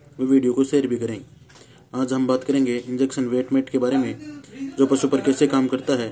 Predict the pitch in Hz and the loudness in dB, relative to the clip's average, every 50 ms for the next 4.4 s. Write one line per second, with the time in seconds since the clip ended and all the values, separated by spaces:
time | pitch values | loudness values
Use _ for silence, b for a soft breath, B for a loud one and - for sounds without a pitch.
0 | - - - 147 151 - - - - 139 135 - - 143 135 - - - - _ | -10 -14 -18 -18 -18 -18 -18 -6 -2 -2 0 0 0 0 -2 -2 -4 -12 -20 _
1 | - - - 139 - - 131 127 127 131 135 135 - 143 123 117 110 113 - 139 | -20 -20 -20 -10 -6 -4 -2 -2 0 -2 -2 -2 -2 -4 -4 -4 -6 -4 0 2
2 | 139 131 - - 135 117 123 127 123 135 143 131 - 113 107 101 - - - - | 2 2 2 -2 -2 0 0 0 2 2 2 0 0 -4 -10 -12 -14 -18 -20 -20
3 | - - - - - - - - - - - - - - 143 139 139 143 135 - | -20 -20 -20 -20 -20 -20 -20 -20 -20 -20 -20 -20 -8 -4 -2 0 0 2 2 2
4 | 143 135 143 131 - - 131 113 | 2 0 -2 -4 -4 -4 -4 -4